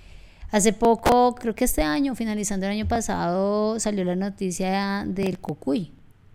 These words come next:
eh, que la gente súper feliz por redes porque había, había nevado. Eh, de, de, de ese tipo de cosas son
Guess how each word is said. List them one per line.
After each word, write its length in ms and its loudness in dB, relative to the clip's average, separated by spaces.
eh, 480 -4
que 200 4
la 140 2
gente 380 0
súper 340 -4
feliz 460 -2
por 240 -6
redes 500 -2
porque 640 -2
había, 680 0
había 300 -2
nevado. 440 -2
Eh, 380 0
de, 580 4
de, 720 2
de 280 6
ese 340 4
tipo 400 4
de 80 2
cosas 280 -2
son 360 -4